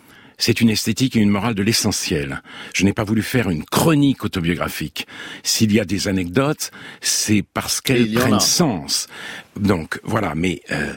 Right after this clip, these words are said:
Speaker 1: peut-être est-ce un livre testamentaire, peut-être ai-je encore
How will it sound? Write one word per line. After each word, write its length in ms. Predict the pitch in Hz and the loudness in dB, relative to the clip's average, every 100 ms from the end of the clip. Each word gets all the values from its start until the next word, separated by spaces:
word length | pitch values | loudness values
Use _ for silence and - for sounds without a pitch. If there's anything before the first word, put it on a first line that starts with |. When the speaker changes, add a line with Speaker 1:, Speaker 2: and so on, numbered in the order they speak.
| - - - - | -14 -18 -20 -4
Speaker 1:
peut-être 640 | 127 127 175 139 - - - _ - | 0 0 0 -2 -6 -12 -14 _ -2
est-ce 420 | 127 - - - | 0 -2 -4 -4
un 120 | 101 | -2
livre 320 | 101 123 92 101 | 2 2 2 -4
testamentaire, 800 | 92 - 87 78 - 104 127 120 - - - - | -4 -2 -2 -4 -2 -2 0 -2 -8 -20 -6 -2
peut-être 540 | 117 - 113 139 - - | 0 0 -2 -2 -4 -2
ai-je 180 | 98 92 | -2 -2
encore 480 | 92 101 101 107 | -4 -2 0 -2